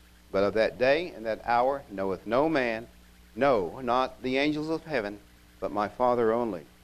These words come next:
Verse thirty-seven, one of the most telling signs here too is, "Uh, but as the days of Noah were, so shall also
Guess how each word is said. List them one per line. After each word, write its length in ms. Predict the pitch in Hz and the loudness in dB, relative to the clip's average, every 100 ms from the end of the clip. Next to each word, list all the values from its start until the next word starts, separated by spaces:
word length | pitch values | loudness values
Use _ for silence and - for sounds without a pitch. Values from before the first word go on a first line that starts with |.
| - - - - - - - - - - - - - | -20 -20 -20 -20 -20 -20 -20 -20 -20 -20 -20 -2 2
Verse 200 | 143 - | 2 4
thirty-seven, 600 | 151 143 135 143 160 151 | 2 2 2 2 2 0
one 140 | 113 | -2
of 40 | 113 | -2
the 60 | |
most 220 | 117 110 | -4 -6
telling 300 | - 120 123 | -4 -4 -4
signs 420 | 113 123 123 127 117 | -4 -2 -2 -2 -8
here 260 | 135 135 | -4 -4
too 340 | 135 151 170 - | -4 -2 -2 0
is, 420 | 113 101 98 - - - - - - - - - - - | 2 2 0 -12 -20 -20 -20 -20 -20 -20 -20 -20 -12 -2
"Uh, 240 | 110 107 | 0 2
but 160 | 107 117 | 2 4
as 240 | 120 117 | 4 2
the 80 | 107 | 0
days 320 | 113 127 127 | 4 4 4
of 80 | 123 | 0
Noah 380 | 113 123 139 139 - | 2 2 2 0 -2
were, 320 | 117 127 180 - - - - - - - - - | 2 4 4 -4 -20 -20 -20 -20 -20 -20 -20 -16
so 300 | - 127 143 | 2 4 4
shall 240 | - 131 | 4 2
also 720 | 120 123 123 123 123 123 117 | 4 4 4 2 2 2 2